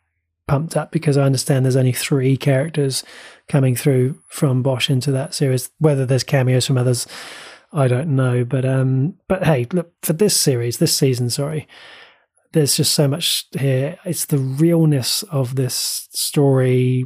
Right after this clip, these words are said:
and obviously I have no idea what is really real, but in terms of the characters, the plot, the feasibility, the way it's being told, not trying to dramatize things, it,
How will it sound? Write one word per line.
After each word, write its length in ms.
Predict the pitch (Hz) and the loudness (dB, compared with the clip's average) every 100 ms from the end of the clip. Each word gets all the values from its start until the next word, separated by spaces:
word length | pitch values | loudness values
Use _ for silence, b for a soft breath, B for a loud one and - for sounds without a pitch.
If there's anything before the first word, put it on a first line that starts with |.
| 185 | -4
and 160 | 196 147 | -2 0
obviously 300 | 131 131 123 | 0 0 0
I 140 | 117 | 0
have 100 | 120 | 0
no 160 | 123 117 | 0 0
idea 240 | 117 127 | 0 0
what 180 | 135 156 | 0 0
is 160 | 127 143 | 0 2
really 220 | 135 123 | 2 0
real, 160 | 147 | -4
but 180 | - 165 - 170 | -6 -8 -4 -2
in 100 | 135 | -2
terms 320 | - 151 135 | 2 2 2
of 180 | 123 - | -2 -4
the 100 | 151 | -6
characters, 640 | - 139 151 - 139 127 | 0 0 0 0 0 0
the 100 | - | -4
plot, 360 | - 151 160 - - | -6 -4 -4 -8 -10
the 80 | 147 | -2
feasibility, 960 | 160 139 139 139 135 - 139 131 127 | 0 2 2 2 0 0 2 2 2
the 160 | 127 160 | 0 0
way 160 | 143 139 | 0 -2
it's 100 | - | -2
being 220 | 139 131 | 0 0
told, 400 | 131 131 135 127 | 0 2 2 2
not 240 | 135 156 | 0 -2
trying 220 | - 139 | 0 2
to 100 | 131 | 2
dramatize 640 | 123 139 131 127 139 131 127 | 0 0 0 -2 0 -2 0
things, 480 | 139 131 131 131 - B B B B B B B _ - | 0 2 2 0 -4 B B B B B B B _ -4
it, 340 | 180 165 190 | -4 -4 -6